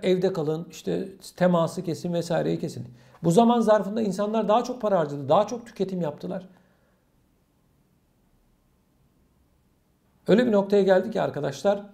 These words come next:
devletler şunu söylüyor. Diyor ki, "Alışın bu işe. Bu korona işine alışın." Hiç kimse ne zaman bitecek,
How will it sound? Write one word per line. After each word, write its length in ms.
devletler 460
şunu 220
söylüyor. 360
Diyor 160
ki, 160
"Alışın 460
bu 40
işe. 240
Bu 140
korona 320
işine 220
alışın." 340
Hiç 200
kimse 300
ne 100
zaman 320
bitecek, 420